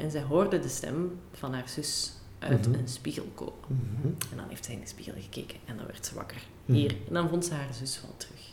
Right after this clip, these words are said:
Speaker 1: Ehm, en ik denk dat tot daar, eh, eigenlijk, ehm, die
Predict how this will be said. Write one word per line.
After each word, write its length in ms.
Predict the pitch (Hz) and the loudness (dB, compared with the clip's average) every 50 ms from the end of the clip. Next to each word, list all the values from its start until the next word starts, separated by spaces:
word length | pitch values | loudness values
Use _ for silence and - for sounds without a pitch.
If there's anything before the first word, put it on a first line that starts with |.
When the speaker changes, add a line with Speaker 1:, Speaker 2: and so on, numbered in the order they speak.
| - - - - - - - - - - - - - - | -16 -14 -12 -10 -8 -8 -8 -8 -8 -10 -10 -12 -10 -6
Speaker 1:
Ehm, 560 | - 143 147 151 147 151 151 147 147 147 147 151 - - - - - - - - - - - - - - - - - - - - - - - | -4 -2 2 2 2 4 4 4 2 2 2 2 0 -2 -8 -12 -14 -14 -16 -16 -16 -16 -16 -16 -16 -16 -16 -16 -16 -16 -14 -10 -8 -4 0
en 80 | 160 160 | 2 2
ik 120 | 156 147 | 4 6
denk 160 | 165 180 214 254 | 6 8 8 8
dat 140 | 254 - | 6 4
tot 180 | - - - - | 0 -4 0 2
daar, 340 | 160 151 143 151 185 226 226 - - - - - - - - - | 4 6 6 6 4 4 2 -2 -8 -10 -14 -16 -18 -14 -8 -2
eh, 840 | 165 165 165 165 165 165 165 165 165 160 160 160 160 160 - - | 0 2 4 4 4 4 4 4 4 4 4 2 2 2 2 2
eigenlijk, 600 | 165 160 165 165 160 165 165 160 165 - - - - - | 4 4 4 4 4 4 4 2 2 -2 -6 -6 -2 0
ehm, 360 | 160 156 151 147 147 147 151 151 151 156 - 190 196 - - - - - - - - - - - - - - 180 165 | 2 2 4 4 4 2 2 2 0 -2 -2 -4 -6 -8 -10 -14 -16 -14 -14 -14 -14 -12 -10 -6 -4 0 2 2 2
die 240 | 175 180 175 165 | 4 4 6 6